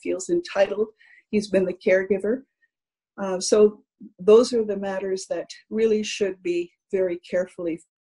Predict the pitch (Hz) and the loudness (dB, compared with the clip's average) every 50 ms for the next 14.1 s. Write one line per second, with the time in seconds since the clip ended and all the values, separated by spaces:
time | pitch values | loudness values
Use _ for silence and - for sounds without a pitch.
0 | _ - 185 170 170 170 170 160 147 - - - _ _ _ _ _ _ _ _ | _ -6 -6 -4 -4 -4 -4 -4 -6 -6 -10 -16 _ _ _ _ _ _ _ _
1 | _ _ _ _ _ - - _ _ _ _ _ _ _ _ _ _ _ _ _ | _ _ _ _ _ -20 -20 _ _ _ _ _ _ _ _ _ _ _ _ _
2 | _ _ _ _ - - - - - 240 240 247 - - 285 254 254 254 220 220 | _ _ _ _ -20 -18 -16 -6 0 2 2 2 4 6 6 6 6 6 2 -4
3 | 220 - 277 262 311 339 349 349 330 330 320 269 269 254 233 220 - 226 214 214 | -6 -6 -4 0 2 2 2 4 2 2 2 0 -2 -4 -6 -6 -8 -8 -8 -8
4 | 233 262 - - - - _ 202 202 202 190 190 196 202 - _ - - - - | -10 -12 -12 -16 -18 -14 _ -4 -2 -2 0 -2 -4 -4 -10 _ -16 -16 -6 -2
5 | 262 247 233 - 220 220 214 214 214 220 214 214 _ _ _ _ _ _ _ - | -2 -2 -2 -4 -8 -8 -6 -6 -6 -6 -8 -10 _ _ _ _ _ _ _ -20
6 | - - 262 262 262 262 262 240 220 202 196 196 190 190 - 214 190 185 170 170 | -12 -6 -4 -2 0 0 0 0 0 -2 -2 -2 -2 -2 -4 -6 -2 0 0 0
7 | 170 175 175 180 185 185 _ _ _ _ _ _ _ - 233 220 240 269 302 349 | 0 -2 -6 -10 -10 -12 _ _ _ _ _ _ _ -10 -8 -4 -2 0 0 -2
8 | 339 - - - - _ 226 220 226 - - _ - 285 269 269 - 226 214 233 | -2 -4 -12 -20 -16 _ -10 -8 -8 -10 -12 _ -2 -2 -2 -2 -2 -2 -4 -2
9 | - - - 214 214 214 214 214 - - 226 208 190 190 190 - - 196 190 190 | -4 -8 -8 -8 -6 -6 -6 -8 -6 -6 -4 -2 -2 -2 -4 -6 -2 0 0 2
10 | 196 202 196 208 208 202 190 185 185 185 208 208 220 214 - 208 190 190 185 180 | 0 0 0 -2 -4 -4 -6 -6 -6 -6 -6 -6 -6 -6 -6 -6 -4 -2 0 0
11 | 175 175 170 190 175 - - - 202 202 220 233 254 240 240 226 196 185 175 175 | 0 0 0 -4 -8 -10 -10 -8 -6 -4 -2 -2 -2 -2 -2 0 0 2 2 0
12 | 170 170 175 170 165 160 160 156 147 - - 165 - 180 180 180 - - 190 - | 0 0 0 0 0 0 -2 -2 -4 -6 -8 -8 -4 -4 -4 -2 -2 -2 -4 0
13 | - 240 240 214 208 208 - 170 170 170 170 180 185 175 170 180 175 175 165 160 | 0 0 0 0 -2 -4 -2 -2 -2 -2 -2 -4 0 0 0 2 2 2 0 0
14 | 170 180 | -2 -6